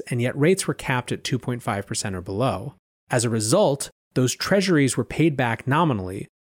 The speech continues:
but a full third of their purchasing power was lost due to inflation of both the money supply and consumer prices. In large part, this was how long-term debt cycle of the nineteen thirties and nineteen forties was paid down. Treasury holders lost purchasing power,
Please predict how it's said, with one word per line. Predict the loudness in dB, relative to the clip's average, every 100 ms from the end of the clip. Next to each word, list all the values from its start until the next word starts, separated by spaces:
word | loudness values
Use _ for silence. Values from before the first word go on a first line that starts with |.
| _ -2
but | -2
a |
full | 2 2
third | 2 2 4 6
of | 4
their | 0
purchasing | 2 0 2 -2 0
power | 0 0 0
was | -4
lost | -2 0 2 0 0
due | 0
to | 0
inflation | -2 0 0 2 -2
of | -2
both | -2 -2
the | -2
money | 0 0
supply | 0 -2 0 0 -2
and | -4 -6 -4
consumer | -6 -6 -6 -8
prices. | -2 0 0 -4 -8 -8 -8 _ _ _
In | -2 2
large | 2 2 0
part, | -2 -2 2
this | 2 2
was | -2
how | 0 0
long-term | 2 2 0 0 0 0
debt | 0 -2 -2
cycle | -2 -2 -4
of | -4
the | -4
nineteen | -4 -4 -4 -4
thirties | -2 -2 -2
and | -4
nineteen | -6 -6 -10
forties | 0 2 2 -2 -6
was | -10
paid | -8 -8 -4
down. | -2 -2 -6 -14 _ _ _ _ 0
Treasury | 2 4 4
holders | 2 2 2 2 0 -2
lost | -2 0 -2 -6
purchasing | -2 -2 0 -2 -4 -6
power, | -6 -6 -10